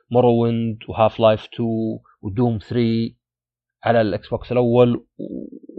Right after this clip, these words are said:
ويعني، صار واضح إن، يعني، سوقه الأكبر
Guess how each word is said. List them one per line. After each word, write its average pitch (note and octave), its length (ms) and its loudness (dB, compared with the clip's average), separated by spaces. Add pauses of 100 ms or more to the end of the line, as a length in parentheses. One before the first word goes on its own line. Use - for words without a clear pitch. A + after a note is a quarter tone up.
(140)
ويعني، A2 500 -6 (200)
صار B2 220 -2
واضح F#2+ 340 -6
إن، A2 220 -12
يعني، A2 180 -10
سوقه A#2+ 340 -6
الأكبر A#2 540 -6